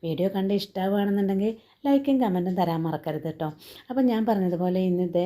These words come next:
ഉച്ചവരെയുള്ള വീട്ടിലെ കാര്യങ്ങളും കുറച്ച്, ഏഹ്, ഏഹ്, പുറത്ത് പോകാനൊക്കെ ഉണ്ടായിരുന്നു, ഒരു പ്രാക്ടീസ് കാര്യങ്ങളൊക്കെ ഉണ്ട്, പിന്നെ, ഏഹ്, കുറച്ച് ഷോപ്പിംഗ് ഉണ്ട്, അതിൻ്റെയൊക്കെ വിശേഷങ്ങളാണ് കേട്ടോ ഇന്ന് കാണിക്കുന്നത്. അതായത്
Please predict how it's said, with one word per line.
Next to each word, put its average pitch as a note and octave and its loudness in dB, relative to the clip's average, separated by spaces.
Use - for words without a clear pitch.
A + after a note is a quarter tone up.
ഉച്ചവരെയുള്ള F3 -2
വീട്ടിലെ F3 -2
കാര്യങ്ങളും E3+ -4
കുറച്ച്, C4 -2
ഏഹ്, G3 -2
ഏഹ്, E3+ -2
പുറത്ത് E3 -2
പോകാനൊക്കെ D#3+ -4
ഉണ്ടായിരുന്നു, D#3 -2
ഒരു F3 -2
പ്രാക്ടീസ് E3 -8
കാര്യങ്ങളൊക്കെ D#3+ -4
ഉണ്ട്, D#3 -4
പിന്നെ, E3+ -2
ഏഹ്, E3+ -2
കുറച്ച് E3+ -6
ഷോപ്പിംഗ് D#3+ -4
ഉണ്ട്, D3+ -2
അതിൻ്റെയൊക്കെ A#3 -2
വിശേഷങ്ങളാണ് E3 -4
കേട്ടോ D#3 -4
ഇന്ന് F3 -2
കാണിക്കുന്നത്. F3+ -4
അതായത് A3+ 0